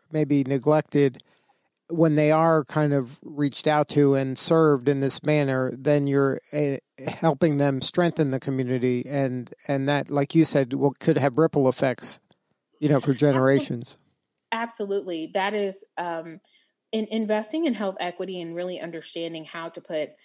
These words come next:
Speaker 2: um, health equity into practice, um, is a cornerstone of, of building community wellness. And that has, um, implications for how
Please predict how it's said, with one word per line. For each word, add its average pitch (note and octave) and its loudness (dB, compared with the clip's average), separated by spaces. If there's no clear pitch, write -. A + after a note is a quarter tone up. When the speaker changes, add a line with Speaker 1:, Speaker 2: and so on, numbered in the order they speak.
Speaker 2:
um, D#3 -14
health F#3 -8
equity E3+ -10
into D#3 -16
practice, E3+ -8
um, D#3 -14
is G3 -2
a F#3 -4
cornerstone G3+ -4
of, E3 -8
of F3 -10
building F3+ -2
community D#3 -12
wellness. D3 -14
And F3+ -2
that G3 -2
has, E3+ -4
um, D#3+ -10
implications A3 -4
for E3 -8
how F#3+ -2